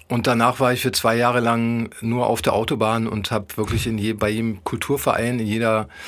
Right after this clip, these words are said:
in jedem Dixie-Klo, jeder hatte, der noch irgendwie hinten im Hinterzimmer noch eine kleine Bühne hatte,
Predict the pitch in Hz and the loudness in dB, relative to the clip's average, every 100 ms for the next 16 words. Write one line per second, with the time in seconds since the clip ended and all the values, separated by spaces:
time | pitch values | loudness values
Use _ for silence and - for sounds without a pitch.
0 | - - - - 120 117 147 123 175 - | -12 -10 -12 -6 -2 0 0 0 0 2
1 | 165 - 139 143 143 127 139 131 135 143 | 0 0 2 4 4 4 4 4 4 0
2 | 127 127 139 131 135 143 151 135 135 131 | 2 4 4 2 0 -2 -2 0 2 0
3 | - 131 123 127 123 139 143 139 151 143 | -2 -2 0 0 -2 2 2 2 0 0
4 | 131 123 131 127 131 135 113 139 156 131 | 0 0 -2 0 2 2 -2 -2 0 0
5 | 135 151 127 | 0 0 0